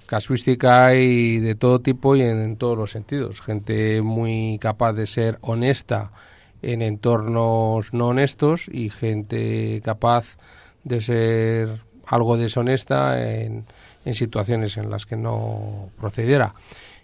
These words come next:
Yo creo que hay un tema también que hay que analizar, no sé cuál es tu experiencia, Magdalena, que muchas veces, eh, el tema de la tentación y la honestidad,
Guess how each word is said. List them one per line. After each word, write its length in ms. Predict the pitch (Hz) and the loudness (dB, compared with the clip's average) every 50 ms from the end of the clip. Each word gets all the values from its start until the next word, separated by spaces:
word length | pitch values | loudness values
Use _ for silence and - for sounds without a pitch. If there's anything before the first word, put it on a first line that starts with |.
| _ - | _ 0
Yo 140 | 147 160 | 0 2
creo 240 | 156 185 180 185 180 | 4 6 4 4 4
que 280 | 185 175 165 160 165 165 | 4 2 2 2 2 2
hay 220 | - 160 151 151 160 | 2 2 2 4 4
un 120 | 160 147 | 2 2
tema 340 | 147 160 151 147 151 147 143 - | 2 0 2 4 2 2 2 0
también 320 | 151 143 143 143 143 139 | -2 0 0 0 -2 -2
que 200 | - 147 139 139 | -2 -4 -2 -2
hay 220 | 135 135 135 131 | -2 -2 -4 -4
que 480 | 127 - 139 131 131 131 127 131 127 127 | -6 -6 -4 -4 -2 -4 -2 -2 -2 -2
analizar, 560 | 127 123 123 123 123 123 123 117 - 135 127 | -2 -2 -2 -2 0 0 0 0 0 -2 -2
no 120 | 120 123 117 | -2 -4 -4
sé 240 | - - 123 117 | -2 -2 -2 -2
cuál 180 | 113 - 120 120 | 0 -2 -2 -2
es 100 | 123 - | -2 -2
tu 80 | - 127 | -2 -4
experiencia, 520 | 117 - - 113 117 123 123 - - 123 | -4 -2 0 0 0 0 0 0 -2 -2
Magdalena, 640 | 117 120 117 110 117 113 120 123 120 123 127 131 _ - - - - - - _ _ _ | 0 0 0 0 0 0 0 0 0 0 0 -2 _ -12 -20 -20 -20 -20 -20 _ _ _
que 100 | - 120 | -4 -2
muchas 380 | 123 139 135 - 147 143 135 - | -2 -2 -2 -2 -6 -6 -2 0
veces, 680 | 151 143 - - - 143 139 139 139 139 - - - 170 | 0 0 0 0 0 2 4 4 4 2 -2 -6 -12 -8
eh, 360 | - 131 123 123 123 123 120 120 117 139 - - | -6 -4 -2 -2 -2 -4 -6 -8 -10 -14 -8 -6
el 120 | 120 120 110 | -6 -2 0
tema 200 | 147 139 147 147 | 0 2 4 4
de 40 | 143 | 6
la 140 | 147 143 127 | 4 4 2
tentación 520 | - 139 131 - 139 131 - - 135 131 | 2 -4 -2 0 -2 -2 0 0 0 0
y 40 | 135 | 0
la 180 | 131 127 127 127 | 0 0 0 0
honestidad, 680 | 127 127 123 - - 123 120 123 123 123 127 127 131 | 0 -2 -4 -2 -2 0 2 2 2 2 2 2 -2